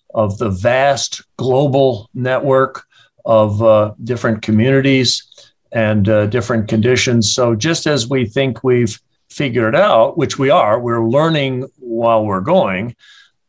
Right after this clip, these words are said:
But the one major lesson that we've learned is it's very hard to predict the future. We're certain that the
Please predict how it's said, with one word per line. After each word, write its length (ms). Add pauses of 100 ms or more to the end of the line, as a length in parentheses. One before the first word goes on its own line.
(140)
But 280
the 220
one 420
major 380
lesson 600
that 200
we've 180
learned 380
is 200
it's 280
very 320
hard 360
to 80
predict 380
the 80
future. 600
We're 320
certain 540
that 300
the 400